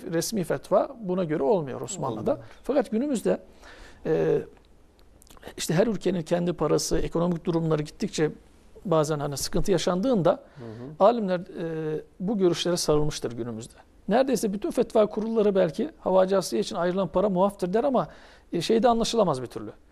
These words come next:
Speaker 1: Yani bu havacı asliye geçmiş senenin havacı asliyesi miydi?
Speaker 2: Yoksa
Speaker 1: Gelecek senenin
Speaker 2: gelecek
Speaker 1: havacı
Speaker 2: sene,
Speaker 1: asliyesi
Speaker 2: evet.
Speaker 1: miydi? Burada anlaşılamaz.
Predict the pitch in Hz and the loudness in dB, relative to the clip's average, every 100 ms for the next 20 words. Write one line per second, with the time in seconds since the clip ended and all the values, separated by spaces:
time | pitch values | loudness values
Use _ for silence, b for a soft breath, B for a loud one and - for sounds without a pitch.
0 | b b b b - 165 175 190 202 190 | b b b b 0 0 4 4 6 4
1 | 196 - 202 160 165 220 - 226 214 220 | 0 -2 -4 0 -2 -2 -4 -2 0 0
2 | 220 220 214 208 220 - 214 220 214 165 | 2 2 0 0 -4 -2 -2 -2 -2 0
3 | 147 185 285 247 220 220 214 214 196 226 | 0 0 0 2 2 2 2 2 0 -2
4 | 214 208 - 226 185 196 269 208 185 185 | -2 -4 -4 -2 -2 0 4 4 4 0
5 | - 214 160 - | 0 -2 -2 -4